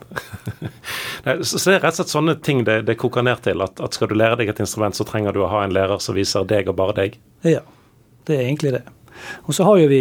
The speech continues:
Speaker 2: sant, vi har jo små, mindre grupper, sant? Vi har en-, enetimer, vi har mindre grupper, og vi har større grupper i, eh, undervisning da.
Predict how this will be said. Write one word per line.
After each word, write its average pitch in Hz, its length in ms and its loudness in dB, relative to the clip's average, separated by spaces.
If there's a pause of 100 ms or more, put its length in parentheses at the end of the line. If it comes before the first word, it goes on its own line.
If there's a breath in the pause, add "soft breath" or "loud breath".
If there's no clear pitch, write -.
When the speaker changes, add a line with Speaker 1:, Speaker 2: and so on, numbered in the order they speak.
Speaker 2:
sant, 175 240 0
vi 170 80 2
har 160 220 6
jo 135 180 6
små, 156 320 2
mindre 147 400 4
grupper, 160 720 0
sant? 151 180 -2
Vi 147 80 2
har 151 80 2
en-, 165 160 0
enetimer, 170 720 2
vi 143 100 0
har 135 80 0
mindre 147 320 2
grupper, 147 400 -2
og 165 80 -4
vi 160 140 0
har 143 100 -2
større 117 320 0
grupper 113 400 -6
i, 113 80 -6 (140)
eh, 117 240 -6
undervisning 113 420 -6
da. - 140 -20